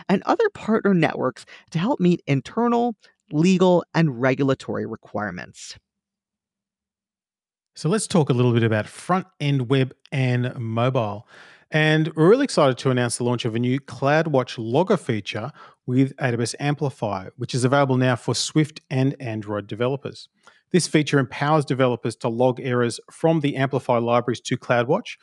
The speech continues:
Speaker 2: which enhances your ability to detect production issues. It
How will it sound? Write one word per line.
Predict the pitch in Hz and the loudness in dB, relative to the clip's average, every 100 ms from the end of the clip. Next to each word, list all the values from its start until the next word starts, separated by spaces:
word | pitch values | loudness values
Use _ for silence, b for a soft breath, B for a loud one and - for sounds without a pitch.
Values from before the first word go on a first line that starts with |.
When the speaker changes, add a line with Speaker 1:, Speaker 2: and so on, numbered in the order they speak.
| B B B | B B B
Speaker 2:
which | 131 127 131 | -2 0 0
enhances | 113 127 143 139 127 | 0 0 0 0 0
your | 113 | 0
ability | 104 104 107 107 | 0 -2 -2 -4
to | - | -8
detect | 101 107 120 117 - | -10 -8 -8 -8 -6
production | 135 107 104 - 107 - | -6 -4 -6 -8 -14 -6
issues. | 190 - - - - b b | -6 -6 -10 -12 -18 b b
It | b | b